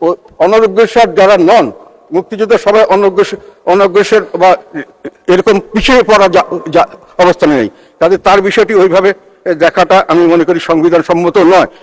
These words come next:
এটা আমার ব্যক্তিগত মত, আমি হয়তো আইনজ্ঞ নই। তবে এটা আমি আশা করব যে সরকার এই জিনিসটিকে স-, যথাযথভাবে গ্রহণ করবেন এবং যেহেতু সরকারি একটা সিদ্ধান্ত আগেই দেওয়া হয়েছে,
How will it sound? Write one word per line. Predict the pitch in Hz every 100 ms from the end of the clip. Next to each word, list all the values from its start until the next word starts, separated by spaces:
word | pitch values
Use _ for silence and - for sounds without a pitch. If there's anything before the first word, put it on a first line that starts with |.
| -
এটা | 220
আমার | 190 208 - -
ব্যক্তিগত | 175 - 180 180
মত, | 185 196 -
আমি | 160
হয়তো | 156 165
আইনজ্ঞ | 147 151 135
নই। | 131 104 _ _ _ -
তবে | 156 196
এটা | 165 214
আমি | 208 226 -
আশা | - 277
করব | 247 208 139 - - -
যে | 165
সরকার | - 170 156 214 233 -
এই | 175
জিনিসটিকে | 165 175 170 190
স-, | 196
যথাযথভাবে | 165 151 151 170 180 190 190 190
গ্রহণ | 160 202
করবেন | 220 208 220 220 - _
এবং | 180 185
যেহেতু | 160 196
সরকারি | 202 196 180 202
একটা | 185
সিদ্ধান্ত | 190 202 170 196
আগেই | 190 185 214
দেওয়া | 202
হয়েছে, | 202 202